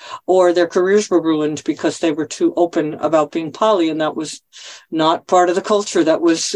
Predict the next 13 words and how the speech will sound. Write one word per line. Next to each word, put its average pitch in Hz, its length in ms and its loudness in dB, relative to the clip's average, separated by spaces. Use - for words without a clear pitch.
going 180 240 2
to 185 80 2
help 190 240 2
you 196 80 2
get 180 180 2
ahead 214 240 4
in 180 140 0
your 185 120 -2
career. 208 380 2
So 269 240 0
I, 269 220 0
I 226 60 0
think 247 380 -2